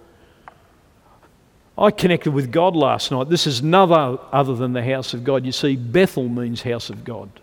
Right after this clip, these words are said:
God is building his house. God is doing something so supernatural in this time.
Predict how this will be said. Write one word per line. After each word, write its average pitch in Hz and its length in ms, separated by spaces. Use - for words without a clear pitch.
God 170 200
is 135 120
building 143 420
his 117 200
house. - 560
God 190 220
is 139 140
doing 156 300
something 151 520
so 170 400
supernatural 131 920
in 117 120
this 117 180
time. 98 420